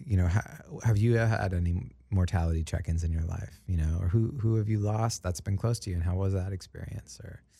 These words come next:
you know, whatever it is. Um, so, yeah, I'd say, I'd say that, like, really asking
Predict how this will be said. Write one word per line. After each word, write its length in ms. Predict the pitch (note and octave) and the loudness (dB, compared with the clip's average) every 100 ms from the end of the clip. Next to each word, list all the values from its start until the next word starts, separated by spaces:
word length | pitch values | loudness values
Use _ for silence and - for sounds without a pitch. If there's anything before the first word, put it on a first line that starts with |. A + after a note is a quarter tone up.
| - - - _ _ - | -20 -20 -20 _ _ -4
you 80 | |
know, 180 | F2+ G2+ C#3+ | -4 -4 -2
whatever 320 | A#2 B2 B2+ | 0 2 2
it 80 | D#2+ | 0
is. 340 | F#2 G2+ - - | -4 -8 -12 0
Um, 440 | G2 F#2 F2 F2+ - _ | 2 4 2 -2 -6 _
so, 360 | - D3+ C3+ B2 - _ _ _ _ _ _ _ - | -4 0 2 0 -6 _ _ _ _ _ _ _ 0
yeah, 200 | F3 F#2 | 2 2
I'd 120 | F#2 | 2
say, 320 | - A2 F#2+ - | 0 0 0 -2
I'd 120 | G#2 | -4
say 100 | - | -2
that, 160 | A2 A2 | -4 -2
like, 200 | G2+ F#2 | -4 -2
really 320 | G#2 G2 F2+ - | -2 0 0 -2
asking 640 | F2+ F#2+ - F2+ E2 E2 | -2 -2 -2 -2 -2 -2